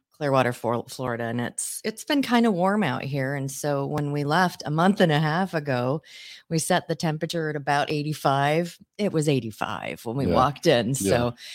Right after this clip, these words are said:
Speaker 1: quickly, uh, turned up the A C and got everything cranking. And, but, oh my gosh, so happy to be back in our
Speaker 2: Mm-hmm.
Speaker 1: own studio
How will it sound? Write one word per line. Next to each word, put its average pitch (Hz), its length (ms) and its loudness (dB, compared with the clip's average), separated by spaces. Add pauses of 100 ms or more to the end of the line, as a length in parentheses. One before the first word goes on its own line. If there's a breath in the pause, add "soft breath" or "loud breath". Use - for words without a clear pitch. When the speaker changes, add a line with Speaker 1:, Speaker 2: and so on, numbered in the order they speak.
(140)
Speaker 1:
quickly, 202 500 2
uh, 151 140 4
turned 180 340 0
up 170 200 0
the 160 180 -2
A 151 120 2
C 160 440 -2
and 143 180 -2
got 143 320 0
everything 151 480 -6
cranking. 160 540 -6
And, 135 320 -4
but, 143 240 -2
oh 208 200 2
my 185 200 2
gosh, 147 640 -4
so 113 1200 -8 (200)
happy 78 380 -12
to 95 100 -18
be 123 280 -12
back 131 340 -8
in 165 140 2
our 208 60 6
Speaker 2:
Mm-hmm. 196 100 6
Speaker 1:
own 220 140 2
studio 214 520 0